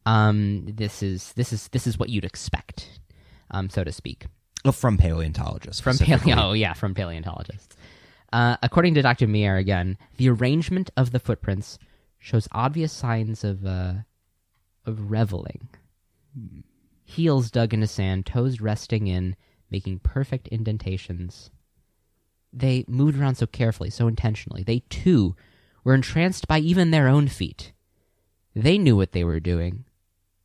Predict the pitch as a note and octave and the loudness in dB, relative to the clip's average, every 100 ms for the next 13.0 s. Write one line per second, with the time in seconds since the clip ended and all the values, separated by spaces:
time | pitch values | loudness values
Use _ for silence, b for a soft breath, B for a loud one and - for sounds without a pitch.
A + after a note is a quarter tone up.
0 | _ _ _ F#3+ G2+ - G#2+ F#2 F2+ F2 | _ _ _ -4 -4 -4 -4 -4 -2 -4
1 | E2 G#2+ - _ _ _ _ _ _ _ | -6 -10 -14 _ _ _ _ _ _ _
2 | _ _ _ - B2+ G2+ - G2+ F#2+ F2+ | _ _ _ -8 -6 -6 -6 -6 -6 -8
3 | E2+ - D2 - - - C3+ _ _ _ | -12 -10 -12 -12 -12 -12 -14 _ _ _
4 | _ _ _ _ _ _ C3+ - G#3+ E3 | _ _ _ _ _ _ -14 -6 -4 -4
5 | - A3+ D3 A2 C3 D3 D#3+ G3+ E3+ C#3+ | -2 4 4 4 0 -2 0 0 0 0
6 | C3+ B2 - - C3 B2 B2 b b - | 0 -2 -6 -6 0 0 -2 b b -4
7 | - G2+ D#2+ F2 D#2+ D#2+ _ - D#3+ D#3+ | 0 0 0 -2 -4 -6 _ 0 4 2
8 | - F#2+ E2+ - - - C3+ G#2+ E2 A2 | 2 -6 -6 -10 -14 -4 0 0 -2 -8
9 | _ _ _ _ _ _ _ C3 D3+ A3 | _ _ _ _ _ _ _ -2 0 0
10 | - A3+ F#3+ F3+ - D#3+ F3 G#2+ - b | -2 -2 -2 -2 0 0 0 -2 -6 b
11 | b b b - B2+ B2+ B2+ B2+ B2 B2+ | b b b 2 4 6 4 2 2 0
12 | B2 A#2 - - A2+ G#2+ A#2 A#2 A#2 A2+ | -4 -4 -6 -6 -6 0 0 0 0 -2